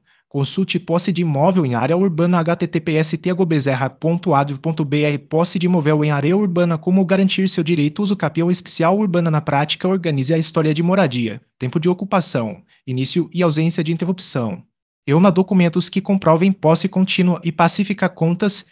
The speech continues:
iptu, correspondências, recibos de reformas. Mantenha tudo bem organizado, com datas e fotos que demonstrem a evolução da ocupação. Use uma linha do tempo simples para demonstrar a continuidade da posse.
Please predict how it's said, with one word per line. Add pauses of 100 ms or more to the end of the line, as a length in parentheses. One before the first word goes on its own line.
iptu, (100)
correspondências,
recibos
de
reformas. (340)
Mantenha
tudo
bem
organizado, (100)
com
datas
e
fotos
que
demonstrem
a
evolução
da
ocupação. (360)
Use
uma
linha
do
tempo
simples
para
demonstrar
a
continuidade
da
posse.